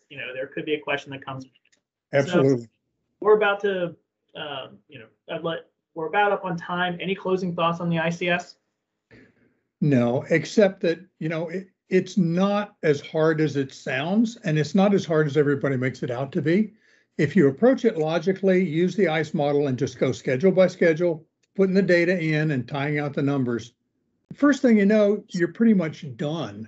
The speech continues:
Speaker 2: I mean, there's some schedules that don't come out of your accounting system,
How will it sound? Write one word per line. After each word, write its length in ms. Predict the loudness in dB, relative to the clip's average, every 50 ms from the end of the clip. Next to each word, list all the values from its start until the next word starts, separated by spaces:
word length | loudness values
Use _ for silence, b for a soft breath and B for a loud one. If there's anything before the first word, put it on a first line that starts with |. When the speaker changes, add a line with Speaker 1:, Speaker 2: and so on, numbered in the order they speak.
| -10 -4
Speaker 2:
I 40 | 2
mean, 180 | 4 6 6 8
there's 220 | 6 6 4 2
some 160 | 2 2 2
schedules 560 | 0 2 2 2 2 2 2 0 -2 -2 -2 -4
that 180 | -6 -4 -2
don't 240 | -2 0 -2 -2 -4
come 160 | -6 -6 -6
out 140 | -4 -4 -4
of 60 | -6
your 160 | -6 -8 -10
accounting 340 | -10 -8 -6 -6 -6 -6 -8
system, 440 | -8 -6 -8 -8 -8 -10 -18 -20